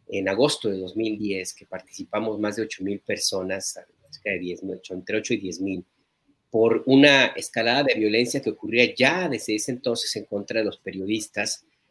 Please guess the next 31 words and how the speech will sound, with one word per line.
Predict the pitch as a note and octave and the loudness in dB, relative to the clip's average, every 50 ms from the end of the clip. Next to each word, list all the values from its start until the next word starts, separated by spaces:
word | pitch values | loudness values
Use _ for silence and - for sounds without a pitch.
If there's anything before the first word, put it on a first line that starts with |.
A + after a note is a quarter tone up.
| _ _ _ _ _ - | _ _ _ _ _ 0
y | A#2+ A#2+ A#2 A#2+ A2+ - | 0 2 2 2 0 0
que | - B2 A#2 A2+ A2 A2+ A2 | 2 6 6 8 8 8 6
desde | A2 A2+ A2 G#2+ A2+ | 6 4 4 4 0
entonces | G#2 G#2 - D#3 F#3 F3+ - F3+ D3+ | 0 2 2 4 4 4 2 0 0
no | C#3+ C3+ C#3 C#3+ C#3+ C#3+ C#3 C#3 | 2 4 6 6 6 6 4 4
ha, | C3+ C3 B2+ B2 - | 2 0 0 -2 0
no | A#2 B2 B2+ B2 | 2 4 4 4
ha | A#2+ | 4
cesado. | A#2+ - A2 G2 - - G2 F2+ E2+ E2+ - _ _ _ _ _ _ _ _ _ _ _ _ _ _ - | 2 0 -2 -2 -2 -4 -6 -8 -8 -12 -18 _ _ _ _ _ _ _ _ _ _ _ _ _ _ -4
Eh, | A2 A2 A2 A2 - _ _ _ - | -2 0 -2 -2 -4 _ _ _ 0
les | - A#2 A#2 - | 0 0 2 4
cuento | - F3+ G3 F#3+ A#3 | 4 2 4 4 2
este | G#3 - G#3 F3+ | 2 4 6 6
dato | E3+ E3+ E3+ E3 - F#3+ F3+ - | 8 6 6 2 0 -4 -4 -2
porque | C3+ B2 A#2 - - - A2 G#2+ G#2+ G#2+ G#2 G#2+ | -4 -4 -4 -4 -4 0 2 2 2 2 2 0
lo | G#2+ A2+ A2 - | 0 -2 -2 -2
que | A#2+ | -4
ocurrió | G#2+ - - A2+ A#2+ C#3+ | -4 -4 -4 2 4 6
en | D3+ E3 | 6 6
aquel | E3 E3 - C#3+ C#3 | 6 6 4 4 6
entonces | C#3 C#3 C#3 C#3 B2+ B2 - C#3 C#3+ | 4 4 2 0 0 2 2 2 4
lo | C3+ B2 | 4 4
volvimos | A2 A2 G#2 G#2+ A#2+ B2+ D3 D3+ - - | 4 2 2 2 2 2 2 2 2 0
a | B2 | 2
ver | A2 A#2+ C3 C#3+ | 2 4 4 4
en | C3+ B2+ | 4 2
distintos | A2+ G#2+ - - C#3 C#3 C#3+ C#3 D3+ C#3 | 0 -4 -4 -4 -4 -4 -2 -2 -2 0
momentos | C#3 B2 A2+ A2+ C3 C#3+ D3+ C#3+ - B2+ G#2 - | 0 0 2 4 4 4 4 2 0 -4 -6 -6
en | - G2+ | -6 -8
los | G2 F#2+ - | -10 -10 -8
cuales | _ - A#2 A#2+ B2 C3+ C#3+ - - | _ 0 2 2 2 0 -2 -4 -8